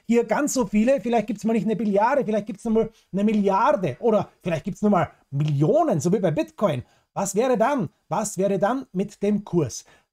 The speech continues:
So viel nur mal ganz kurz dazu. Und bevor wir jetzt zu unserer technischen Analyse kommen, natürlich noch etwas. Und zwar, was könnte uns noch ein bisschen helfen, hier das Ganze zu beschleunigen?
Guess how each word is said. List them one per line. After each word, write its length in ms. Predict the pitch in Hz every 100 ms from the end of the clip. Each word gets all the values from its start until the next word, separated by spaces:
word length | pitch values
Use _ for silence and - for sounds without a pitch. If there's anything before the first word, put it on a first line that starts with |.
| -
So 160 | 302
viel 300 | 302 277 226 _
nur 160 | 247 269
mal 160 | 269
ganz 300 | 220 262 -
kurz 380 | - 262 - -
dazu. 720 | 143 156 214 302 - 160 262 208 _ _ _ _ _ _ _ _ _ _ _ _
Und 120 | 240 220
bevor 280 | 214 247
wir 80 | 262
jetzt 180 | 233 -
zu 80 | 220
unserer 220 | 226 214
technischen 340 | 214 226 226
Analyse 380 | 220 214 269 254
kommen, 400 | 170 185 233 226 -
natürlich 540 | 175 233 240 254 247 170
noch 260 | 214 254
etwas. 540 | 190 - 165 139 - -
Und 220 | 208 214
zwar, 420 | - 196 233 - _ -
was 320 | 139 240 -
könnte 400 | - 196 240 247
uns 180 | 214 208
noch 200 | 208 226
ein 80 | 247
bisschen 240 | 214 202
helfen, 400 | 175 185 - 226 - _
hier 240 | 202 247
das 220 | 202 214
Ganze 340 | 214 220 254 202
zu 100 | 180
beschleunigen? 760 | 214 - 196 285 240 147 110